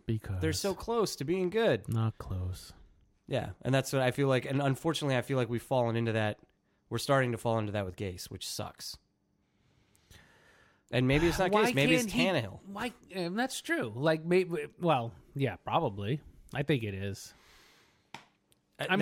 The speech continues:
Speaker 2: that's
Speaker 1: I,
Speaker 2: the,
Speaker 1: it
Speaker 2: he
Speaker 1: is. I
Speaker 2: plays
Speaker 1: don't think
Speaker 2: just well enough to not, to make you, like, he never, like, he doesn't, he doesn't suck.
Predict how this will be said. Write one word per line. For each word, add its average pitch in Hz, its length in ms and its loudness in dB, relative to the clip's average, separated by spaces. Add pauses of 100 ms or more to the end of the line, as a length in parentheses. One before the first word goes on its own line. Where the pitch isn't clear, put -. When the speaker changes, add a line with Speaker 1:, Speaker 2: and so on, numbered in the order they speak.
Speaker 2:
that's 214 60 4
Speaker 1:
I, 214 100 4
Speaker 2:
the, 202 100 2
Speaker 1:
it 220 60 6
Speaker 2:
he 208 60 8
Speaker 1:
is. 175 120 2
I 240 60 6
Speaker 2:
plays 226 100 6
Speaker 1:
don't 208 180 0
think 190 140 2
Speaker 2:
just 349 260 0
well 269 260 4
enough 240 380 2
to 156 120 0
not, 175 420 2
to 156 100 -2
make 151 220 2
you, 139 280 2
like, 143 260 0
he 185 160 0
never, 233 360 2
like, 160 240 2
he 180 200 -6
doesn't, 196 420 2 (200)
he - 140 -8
doesn't 220 400 0
suck. - 580 0